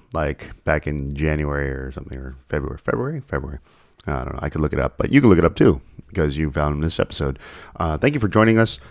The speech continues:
This is the Breaker Breaker Podcast. Again, you are listening to the Breaker Breaker Podcast, and we are doing a show today about the coronavirus.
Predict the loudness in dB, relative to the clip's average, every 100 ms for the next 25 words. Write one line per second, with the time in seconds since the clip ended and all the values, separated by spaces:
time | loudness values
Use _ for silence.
0 | -20 -14 -2 2 2 2 4 4 4 0
1 | 2 0 0 -2 -2 -4 -2 0 0 -2
2 | -6 _ _ -6 -2 0 0 -4 -8 -10
3 | -8 -8 -6 -4 -2 -2 -4 -12 -10 -12
4 | -10 -10 -10 -8 -4 -2 -2 -4 -8 -2
5 | 2 4 4 2 -2 -2 0 -2 -2 -4
6 | -4 -8 -8 -8 -8 -12 -10 -8 -8 -8
7 | -4 0 2 2 2 0 0 -2 -6